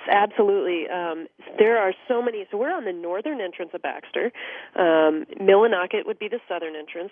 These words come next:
We're, we're right at the northern entrance. We're about sixteen miles from the north gate at Matagamon. Um, and it, what's unique about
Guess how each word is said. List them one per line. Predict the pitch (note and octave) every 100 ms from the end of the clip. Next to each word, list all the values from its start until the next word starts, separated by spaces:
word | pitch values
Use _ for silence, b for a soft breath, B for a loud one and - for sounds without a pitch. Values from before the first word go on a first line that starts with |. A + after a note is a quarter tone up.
| -
We're, | F3 F3+ -
we're | F#3 F3+
right | F3+ F#3 G3
at | G3
the |
northern | F#3+ F3+ F3+ F3+
entrance. | E3 F#3 F3
We're | F3+
about | F3 -
sixteen | F3+ - G3 F#3+
miles | E3 D#3 E3 G#3+
from | F3+
the | F3
north | E3+ E3+ -
gate | E3 E3+ -
at | F3 -
Matagamon. | E3+ F3+ F3+ D#3 D#3+ G3+ B B B B -
Um, | F#3+ F#3 -
and | G#3+
it, | A3+ _ _ -
what's | A3 B3+ B3+
unique | A#3 C#4 F4
about | G3+ E3+